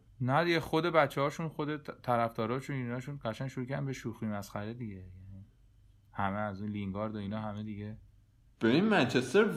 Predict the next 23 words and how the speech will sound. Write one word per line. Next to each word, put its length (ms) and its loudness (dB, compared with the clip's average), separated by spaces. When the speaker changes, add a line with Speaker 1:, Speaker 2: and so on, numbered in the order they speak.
Speaker 2:
واقعاً 520 10
بد 300 4
بود، 300 -6
یعنی 380 2
کار 180 8
یه 280 8
ذره 320 8
دو 160 6
ذره 340 4
نبود، 420 2
نمی‌شد 600 4
اصلاً، 360 2
نه 240 8
برنامه‌ای 680 8
برای 320 6
حمله 440 2
داشتن، 560 -2
نه 180 2
دفاع 500 4
می‌کردن. 800 -2
Speaker 1:
آره، 220 6
تقریباً 400 8
الان 520 4